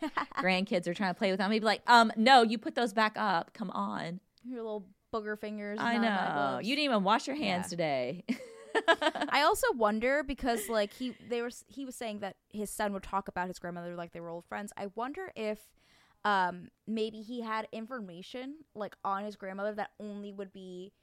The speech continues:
Speaker 1: either told through history, like, "Oh, your great grandmother used to love to eat this," or, like, specific things like that that would make him feel connected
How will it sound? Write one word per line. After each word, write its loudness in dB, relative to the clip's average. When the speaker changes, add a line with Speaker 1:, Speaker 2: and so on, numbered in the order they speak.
Speaker 1:
either -4
told -8
through -8
history, -8
like, -6
"Oh, -2
your -6
great -10
grandmother -8
used -10
to -10
love -10
to -20
eat -14
this," -4
or, 0
like, -6
specific -10
things -10
like -10
that -8
that -6
would -6
make -10
him -8
feel -10
connected -10